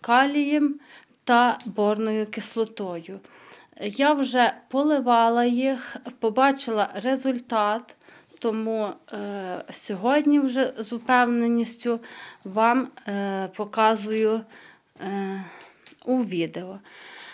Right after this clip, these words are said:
Е, десь, е, у минулих,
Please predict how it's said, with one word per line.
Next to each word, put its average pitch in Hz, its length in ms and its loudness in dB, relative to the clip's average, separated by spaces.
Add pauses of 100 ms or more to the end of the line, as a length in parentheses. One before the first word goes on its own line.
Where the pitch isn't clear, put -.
(260)
Е, - 40 -8 (920)
десь, 302 600 4
е, 214 180 0 (560)
у 226 60 -4
минулих, 233 800 2